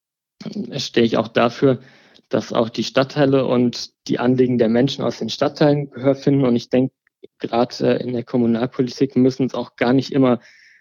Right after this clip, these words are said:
Großprojekte sein, sondern in vielen Fällen sind es auch die kleineren Angelegenheiten,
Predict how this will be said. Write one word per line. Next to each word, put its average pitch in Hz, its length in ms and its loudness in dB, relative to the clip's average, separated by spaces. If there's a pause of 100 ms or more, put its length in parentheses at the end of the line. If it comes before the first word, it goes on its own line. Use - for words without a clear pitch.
(160)
Großprojekte 147 760 0
sein, 135 300 2
sondern 127 260 2
in 123 120 0
vielen 143 320 2
Fällen 135 460 2
sind 127 200 -8
es - 100 -16
auch 120 240 -4
die - 180 -8
kleineren 151 680 0
Angelegenheiten, 139 1080 -2